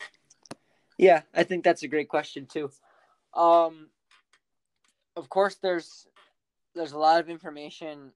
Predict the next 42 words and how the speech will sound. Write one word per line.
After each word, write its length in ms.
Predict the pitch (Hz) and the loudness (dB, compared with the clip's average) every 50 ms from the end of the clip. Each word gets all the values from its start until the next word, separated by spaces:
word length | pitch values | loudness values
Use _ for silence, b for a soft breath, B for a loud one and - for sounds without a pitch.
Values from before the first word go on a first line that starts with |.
| _ _ | _ _
um, 480 | - 135 135 131 127 123 123 127 120 117 _ _ _ 123 | -20 -16 -16 -14 -14 -16 -16 -20 -20 -20 _ _ _ -18
that 140 | 139 143 | -12 -10
I've 160 | 143 143 139 - | -10 -10 -8 -8
kinda 200 | 156 139 139 131 | -10 -10 -10 -8
found 380 | - 147 143 139 139 139 143 | -6 -6 -6 -4 -6 -8 -6
about 300 | 139 139 135 131 127 120 | -2 -2 -2 -2 -2 -6
those, 380 | 135 131 123 - - - - _ _ - | -10 -16 -16 -16 -20 -20 -20 _ _ -16
those 280 | 143 143 139 135 - - | -14 -14 -14 -16 -18 -14
little 200 | 135 147 147 143 | -10 -8 -8 -8
signs 640 | 135 - - 156 135 135 135 135 131 127 131 127 - | -8 -8 -8 -8 -8 -8 -8 -10 -12 -12 -14 -10 -8
that 160 | 131 120 123 | -8 -8 -8
you 100 | 127 127 | -10 -12
know, 380 | 127 123 123 127 127 127 131 _ _ _ _ _ _ _ _ _ _ _ _ - | -12 -10 -8 -6 -6 -8 -10 _ _ _ _ _ _ _ _ _ _ _ _ -10
um, 540 | 127 127 120 117 113 113 107 107 110 104 101 _ _ _ _ _ - | -10 -10 -8 -8 -12 -12 -12 -14 -16 -20 _ _ _ _ _ _ -16
if 160 | 131 - - | -16 -10 -10
you're 80 | 143 | -6
doing 260 | 135 151 143 143 135 131 | -4 -2 -2 -2 -4 -8
too 160 | - 151 143 | -8 -8 -6
mu-, 180 | 135 131 135 143 _ _ _ | -4 -2 -4 -4 _ _ _
too 120 | - - 147 | -12 -10 -6
many 260 | 139 131 131 139 143 | -4 -4 -4 -4 -4
miles, 500 | 139 139 139 143 147 147 147 143 135 - _ _ _ _ _ _ _ _ _ _ _ _ _ - | -4 -4 -2 -2 -2 -2 -4 -6 -10 -18 _ _ _ _ _ _ _ _ _ _ _ _ _ -2
um, 500 | 123 131 127 123 120 123 117 113 113 _ _ _ _ _ _ _ _ - | -2 0 0 -2 -6 -12 -18 -20 -20 _ _ _ _ _ _ _ _ -12
if 180 | 151 151 143 - | -12 -10 -8 -8
you're 100 | 160 147 | -10 -8
just 220 | 147 175 165 - | -8 -10 -12 -8
feeling 280 | - 170 180 175 170 151 | -6 -4 -2 -2 -4 -6
fatigued 640 | _ 147 139 _ - - 151 156 156 151 143 139 131 _ _ _ | _ -18 -20 _ -18 -12 -8 -8 -8 -8 -10 -16 -20 _ _ _
throughout 360 | - - 143 139 135 127 - - | -14 -8 -2 -2 -2 -2 -4 -6
all 420 | 139 143 147 151 156 156 156 151 | -4 0 2 4 4 4 4 2
the 120 | 143 139 131 | -2 -6 -18
time 560 | - - 143 135 135 139 139 139 135 131 127 | -18 -16 -16 -14 -12 -12 -12 -12 -14 -14 -16
and 140 | 127 123 123 | -18 -18 -18
you 100 | 123 113 | -16 -16
just 240 | 131 135 131 - _ | -16 -16 -16 -18 _
can't 320 | - 147 139 143 135 123 | -12 -10 -10 -10 -10 -10
get 100 | 139 131 | -10 -10
on 220 | 135 131 131 135 | -10 -10 -10 -12
with 120 | 131 127 - | -12 -12 -14
your 100 | 127 127 | -12 -8
normal 280 | 131 127 127 123 117 113 | -6 -6 -6 -6 -10 -14
day, 520 | 104 120 123 127 131 131 131 123 117 _ | -12 -8 -6 -6 -6 -6 -6 -8 -10 _